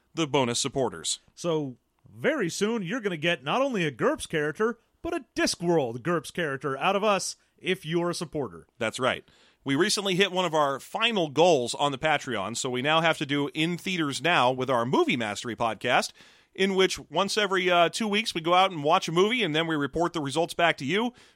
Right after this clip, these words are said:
Speaker 1: We roll randomly for what the movie's gonna be. We never know until we watch it. But for In Theaters Now, we've flipped the script a little bit and put it in your hands.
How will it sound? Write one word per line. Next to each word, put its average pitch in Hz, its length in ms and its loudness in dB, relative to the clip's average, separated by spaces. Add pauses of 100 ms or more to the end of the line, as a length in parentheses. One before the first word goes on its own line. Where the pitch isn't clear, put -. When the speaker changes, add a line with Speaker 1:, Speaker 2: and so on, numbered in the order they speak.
Speaker 1:
We 147 80 -2
roll 147 220 4
randomly 170 420 2
for 165 80 -8
what 170 160 4
the 160 60 -4
movie's 170 280 2
gonna 170 160 0
be. 160 220 2
We 165 140 2
never 170 220 4
know 156 200 6
until 165 220 2
we 131 80 2
watch 175 280 4
it. 226 200 4 (340)
But 165 160 -2
for 185 160 4
In 220 160 2
Theaters 214 380 -2
Now, 220 240 6
we've 170 180 0
flipped 214 280 -4
the 185 60 -4
script 220 300 -4
a 170 60 -4
little 160 160 2
bit 156 200 2
and 151 180 0
put 202 120 2
it 220 80 -2
in 208 120 0
your 180 360 6
hands. 117 480 0